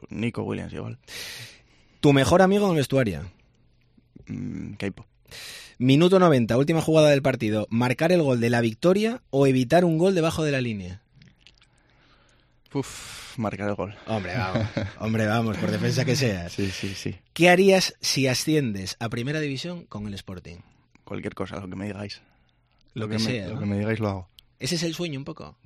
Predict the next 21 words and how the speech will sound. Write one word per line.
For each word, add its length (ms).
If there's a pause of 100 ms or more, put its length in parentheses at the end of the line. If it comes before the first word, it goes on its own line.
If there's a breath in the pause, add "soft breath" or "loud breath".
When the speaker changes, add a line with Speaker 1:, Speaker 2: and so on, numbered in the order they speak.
Speaker 1:
Sí, 200
sí, 160
sin 100
Speaker 2:
que 80
uno 120
Speaker 1:
duda, 100
Speaker 2:
tiene, 280
Speaker 1:
de 60
Speaker 2:
¿no? 40
Speaker 1:
volver 240
ahí 220
al 120
Sporting 420
donde 400
tiene 200
que 60
estar. 320
Speaker 2:
Primera 340
División, 640
Diego 220
Sánchez. 680